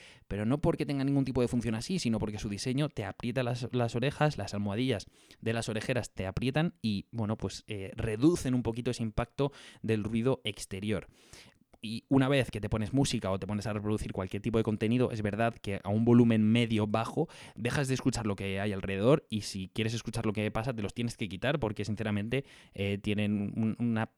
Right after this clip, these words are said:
potencia bastante, bastante interesante.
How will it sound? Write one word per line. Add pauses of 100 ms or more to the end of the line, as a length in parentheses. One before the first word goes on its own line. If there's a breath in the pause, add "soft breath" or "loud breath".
(100)
potencia
bastante,
bastante
interesante.